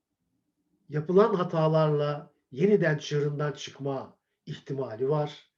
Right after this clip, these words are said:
Yeniden denetlenemez bir hale gelme ihtimali var. Bu ihtimal karşısında herkesin üzerine düşen bir sorumluluk var. Bu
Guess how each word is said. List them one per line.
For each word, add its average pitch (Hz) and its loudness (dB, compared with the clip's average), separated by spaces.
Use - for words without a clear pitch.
Yeniden 156 4
denetlenemez 160 2
bir 160 0
hale 147 -2
gelme 139 -4
ihtimali 123 -6
var. 147 -2
Bu 196 6
ihtimal 160 0
karşısında 147 -6
herkesin 185 4
üzerine 147 0
düşen 135 -4
bir 113 -14
sorumluluk 123 -6
var. 165 0
Bu 160 -2